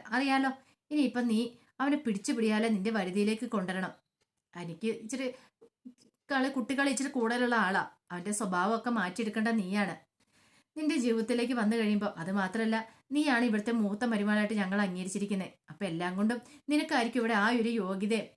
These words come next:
കാര്യങ്ങൾ എല്ലാം ഉള്ളേ. പിന്നെ നിന്റെ കാര്യങ്ങൾ നോക്കാനായിട്ട് വേറെ രണ്ട് ആൾമാരുണ്ട്. എന്താവശ്യമുണ്ടോ ആൾമാരോട് പറഞ്ഞാൽ മതി. എന്തേലും ചെയ്ത് തന്നില്ലെങ്കിൽ ഞങ്ങളോട് പറഞ്ഞാൽ മതി, ഞങ്ങൾ ആൾമാരോട് ചോദിച്ചോളാം. മോള് വിഷമിക്കൊന്നും വേണ്ട കേട്ടോ. മോളുടെ കണ്ണ് നിറഞ്ഞിട്ടുണ്ടെങ്കിൽ, ദേ, മോളുടെ അച്ഛനും അമ്മയ്ക്ക് സഹിക്കുവോ?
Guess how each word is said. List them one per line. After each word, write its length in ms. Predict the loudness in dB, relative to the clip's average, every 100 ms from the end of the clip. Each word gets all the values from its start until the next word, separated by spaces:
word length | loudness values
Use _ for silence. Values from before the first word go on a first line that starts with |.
| _ _ -6
കാര്യങ്ങൾ 400 | -4 -2 -4 -6 -8
എല്ലാം 260 | -10 -4 -2
ഉള്ളേ. 160 | 0 -4 -10 -20
പിന്നെ 220 | -8 -4
നിന്റെ 260 | -4 -2
കാര്യങ്ങൾ 380 | 2 2 2 2
നോക്കാനായിട്ട് 500 | 2 0 0 0 0
വേറെ 280 | -2 -2 0
രണ്ട് 240 | 2 2 2
ആൾമാരുണ്ട്. 500 | 2 2 2 0 -2 -10
എന്താവശ്യമുണ്ടോ 640 | -10 -2 0 2 0 0 2
ആൾമാരോട് 440 | 2 2 2 2
പറഞ്ഞാൽ 300 | 0 2 0
മതി. 160 | 0 -2 -8 -20 -4
എന്തേലും 380 | -2 2 2 2
ചെയ്ത് 240 | 4 4
തന്നില്ലെങ്കിൽ 380 | 4 2 2 2
ഞങ്ങളോട് 420 | 2 0 -2 0
പറഞ്ഞാൽ 280 | 0 0 0
മതി, 180 | 0 -2 -10 _ _ _ _ _ _
ഞങ്ങൾ 220 | -12 -4 -2
ആൾമാരോട് 380 | 0 0 0 -2
ചോദിച്ചോളാം. 500 | -2 -4 -4 -6 -8 -16 _
മോള് 200 | -10 -4
വിഷമിക്കൊന്നും 600 | -4 -4 -6 -2 0 2
വേണ്ട 180 | 2 0
കേട്ടോ. 200 | 0 -2
മോളുടെ 360 | -4 -8 -6 -2
കണ്ണ് 220 | -2 0
നിറഞ്ഞിട്ടുണ്ടെങ്കിൽ, 560 | 0 0 -2 -2 0 -2 -4 -10 _
ദേ, 140 | -2 -2 -4 -4
മോളുടെ 240 | 0 2
അച്ഛനും 260 | 2 2 2
അമ്മയ്ക്ക് 260 | 2 2 2
സഹിക്കുവോ? 440 | 0 0 0 -2